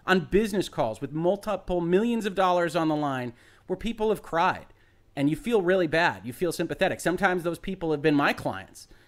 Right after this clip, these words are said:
and you feel really bad. Some of the, sometimes those people have been the other side's clients. And that happens.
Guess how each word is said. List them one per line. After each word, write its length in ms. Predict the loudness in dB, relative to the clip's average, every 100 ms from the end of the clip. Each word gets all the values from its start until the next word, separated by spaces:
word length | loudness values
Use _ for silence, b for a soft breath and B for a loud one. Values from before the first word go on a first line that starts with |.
| b
and 100 | -4
you 40 | 0
feel 200 | 2 2
really 220 | 2 0
bad. 240 | -2 -2
Some 100 | -2
of 60 | 0
the, 140 | 0
sometimes 340 | 2 2 4 2
those 80 | 0
people 220 | -2 0
have 40 |
been 100 | 2
the 100 | 2
other 160 | 2 0
side's 280 | 0 -2 -2
clients. 520 | -10 -12 -12 -18 -20 b b b b
And 100 | 4
that 120 | 4
happens. 680 | 4 2 2 -4 -10 -20